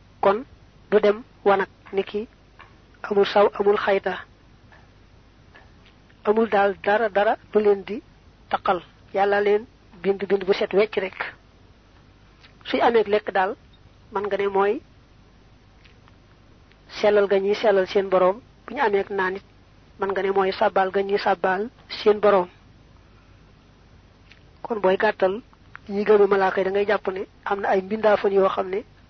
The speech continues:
Yàlla leen sàkk, ñu tudd ay malaaka, sàkki leen ci leeru boppam, def leen ñuy ñoo xam ne mënuñoo mooy ndigal, jàdd, jëfe ndigal dong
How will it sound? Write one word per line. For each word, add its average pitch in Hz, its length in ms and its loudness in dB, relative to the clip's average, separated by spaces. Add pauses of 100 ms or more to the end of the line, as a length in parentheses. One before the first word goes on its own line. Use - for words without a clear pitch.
Yàlla 202 340 0
leen 190 160 -2
sàkk, - 360 -4
ñu 196 100 -6
tudd - 260 -8
ay 202 120 0
malaaka, 190 460 -4 (1600)
sàkki 214 240 0
leen 202 220 2
ci 208 220 -6 (240)
leeru 202 320 2
boppam, 190 400 0 (1700)
def 196 180 2
leen 202 240 2
ñuy 202 160 -2
ñoo 196 160 4
xam 190 220 -4
ne 196 180 -4 (720)
mënuñoo 208 500 2 (1080)
mooy 196 240 4
ndigal, 196 360 0
jàdd, 196 260 -2 (920)
jëfe - 200 -4
ndigal 190 260 0
dong 202 400 0